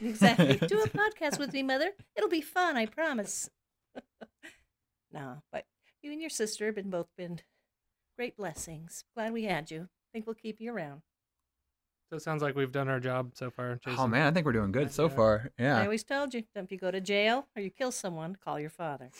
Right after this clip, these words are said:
Speaker 2: <laughs>
Speaker 1: And so far, you've been okay.
Speaker 2: So, like, I mimicked this voice earlier, but who's your favorite kid? See, they won't. The other kids, they, they're, no one knows. It's just between us and
Speaker 3: Yeah, the,
Speaker 2: whoever
Speaker 3: the sib-,
Speaker 2: listens.
Speaker 3: siblings
Speaker 1: The,
Speaker 3: don't
Speaker 1: the
Speaker 3: listen.
Speaker 1: siblings don't listen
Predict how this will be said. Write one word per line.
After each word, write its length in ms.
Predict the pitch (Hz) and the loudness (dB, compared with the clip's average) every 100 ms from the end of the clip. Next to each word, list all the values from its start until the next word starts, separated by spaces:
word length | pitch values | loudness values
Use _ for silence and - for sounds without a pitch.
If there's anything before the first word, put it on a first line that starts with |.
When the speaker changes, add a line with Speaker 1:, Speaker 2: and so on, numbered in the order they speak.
| 143 | -6
Speaker 2:
<laughs> 140 | 127 | 4
Speaker 1:
And 360 | 185 143 185 139 | 6 8 6 6
so 220 | 214 220 | 6 6
far, 360 | 123 202 185 214 | 6 4 4 2
you've 160 | 196 | -2
been 140 | 175 170 | -4 -4
okay. 360 | 190 - 156 - _ _ _ _ _ _ _ _ _ | -4 -8 -12 -14 _ _ _ _ _ _ _ _ _
Speaker 2:
So, 320 | - 170 160 160 | -2 2 2 4
like, 240 | 151 147 - | 2 0 -4
I 460 | 127 139 147 131 - | -2 2 2 2 0
mimicked 400 | 135 135 139 - | 0 2 0 0
this 180 | 120 - | -2 2
voice 280 | 120 113 - | 4 4 4
earlier, 360 | 127 135 120 107 | 4 6 6 6
but 280 | 110 107 - _ _ _ _ _ - | 6 4 0 _ _ _ _ _ -4
who's 160 | 123 | 0
your 80 | 117 | 0
favorite 360 | - 113 98 - | 4 4 4 0
kid? 280 | - 104 87 _ _ _ _ _ _ _ _ _ _ _ _ _ _ | 0 0 0 _ _ _ _ _ _ _ _ _ _ _ _ _ _
See, 160 | - | 0
they 140 | 123 147 | 6 10
won't. 240 | 156 127 | 10 10
The 80 | 139 | 10
other 120 | 180 | 10
kids, 260 | 170 160 - - | 10 6 4 2
they, 120 | 156 | 2
they're, 260 | 135 160 170 - _ - - | 4 2 2 -4 _ -20 -10
no 120 | - 170 | 2 6
one 100 | 214 | 8
knows. 360 | 214 147 - - | 8 6 2 -4
It's 100 | 147 | 0
just 140 | 185 - | 0 0
between 340 | 175 - 196 | -2 0 2
us 380 | 196 165 - - | 2 2 -2 -6
and 80 | 139 | 0
Speaker 3:
Yeah, 60 | 127 | 4
the, 40 | |
Speaker 2:
whoever 180 | 160 165 | 4 6
Speaker 3:
the 100 | 170 | 4
sib-, 120 | 170 | 2
Speaker 2:
listens. 140 | 139 - | -2 -6
Speaker 3:
siblings 360 | - 190 160 143 | -4 2 2 4
Speaker 1:
The, 60 | |
Speaker 3:
don't 80 | 127 | 2
Speaker 1:
the 60 | 127 | 2
Speaker 3:
listen. 80 | 240 | 2
Speaker 1:
siblings 260 | 214 190 175 | 0 -2 -6
don't 180 | 156 | -10
listen 240 | 165 165 | -12 -12